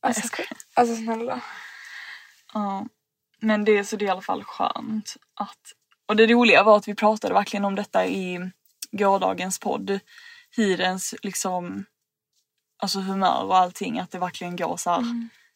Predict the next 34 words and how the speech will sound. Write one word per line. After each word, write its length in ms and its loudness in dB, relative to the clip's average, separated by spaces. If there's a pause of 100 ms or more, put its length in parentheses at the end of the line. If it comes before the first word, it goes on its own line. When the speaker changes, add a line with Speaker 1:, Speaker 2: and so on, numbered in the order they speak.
(100)
Speaker 1:
Upp 180 -14
och 80 0
ner, 180 -2
upp 140 -10
och 60 2
ner. 80 2
Speaker 2:
Upp 60 -12
och 80 -2
ner. 220 -2
Speaker 1:
Och 320 12
vi 80 4
kommer 220 0
säkert 420 -6
kunna, 260 -2
vi 160 2
sparar 800 6
det 180 4
avsnittet 1000 0
till 140 -2
Speaker 2:
Ja. 80 8
Speaker 1:
framtiden. 560 2 (100)
Speaker 2:
Ja. 300 0
Speaker 1:
För 100 2
vi 80 6
känner 240 6
att 140 -2
vi 140 0
kan 300 2
lägga 200 0
ut 140 2
det, 100 -4
men 120 0
det 120 2
var 300 2